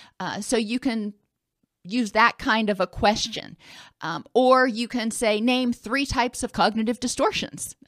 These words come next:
It's another type of question. In order to gamify it, really the only thing you need to do is have a stack of questions and two teams. The team in control stays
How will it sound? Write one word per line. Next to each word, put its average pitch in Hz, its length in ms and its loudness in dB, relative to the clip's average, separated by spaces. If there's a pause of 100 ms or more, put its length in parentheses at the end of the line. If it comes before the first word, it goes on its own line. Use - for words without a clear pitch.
It's - 140 -16
another 214 260 -2
type - 280 -2
of 190 160 -6
question. - 500 0 (800)
In 240 140 -2
order 294 280 2
to 247 100 -4
gamify 294 760 2
it, - 160 -2
really 247 340 -6
the 214 220 -8
only 254 320 2
thing 254 220 -2
you 233 120 0
need 226 200 -6
to 220 100 -6
do 254 240 -2
is 214 80 -4
have 190 160 -4
a 175 60 -6
stack 220 320 0
of 208 100 -12
questions 262 500 0
and 190 120 -6
two 277 160 -6
teams. - 500 -2 (680)
The 185 100 -8
team 269 320 2
in 269 100 2
control 269 640 4
stays 214 420 -2